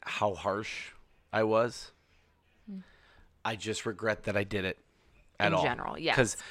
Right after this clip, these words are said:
Speaker 1: at the end of the day, this person is moving on.
Speaker 2: Yeah.
Speaker 1: And so I just sorta, you know, verbally accosted them and,
Speaker 2: Yeah.
Speaker 1: and aired my, <laughs> aired my grievances.
Speaker 2: Yeah, you did.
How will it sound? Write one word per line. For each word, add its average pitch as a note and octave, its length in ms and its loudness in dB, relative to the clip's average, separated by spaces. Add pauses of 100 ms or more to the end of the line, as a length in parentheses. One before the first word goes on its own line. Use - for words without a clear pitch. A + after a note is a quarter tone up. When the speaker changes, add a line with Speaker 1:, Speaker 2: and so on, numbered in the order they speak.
(220)
Speaker 1:
at C3 120 4
the D3+ 100 4
end D3 100 2
of D3 80 0
the C#3 60 2
day, B2+ 300 4
this A#2+ 200 -4
person A#2+ 400 6
is G2+ 120 -4
moving A2 380 -2
on. G#2+ 460 -2
Speaker 2:
Yeah. E3 260 0 (100)
Speaker 1:
And A2+ 160 0
so A2+ 360 4
I A2 200 4
just G#2+ 260 -2
sorta, G#2+ 400 2 (340)
you A2 140 -8
know, F#2 220 -2 (640)
verbally A2 560 2
accosted G2+ 580 0
them A2 300 -4 (200)
and, F3+ 140 -4
Speaker 2:
Yeah. D3 300 2
Speaker 1:
and G2 320 -6 (200)
aired G#2+ 280 2
my, G2+ 160 0 (580)
<laughs> - 580 0
aired A#2 260 8
my G#2 140 0
grievances. G#2+ 680 -2
Speaker 2:
Yeah, D#3 160 8
you C3+ 200 2
did. A#2 280 2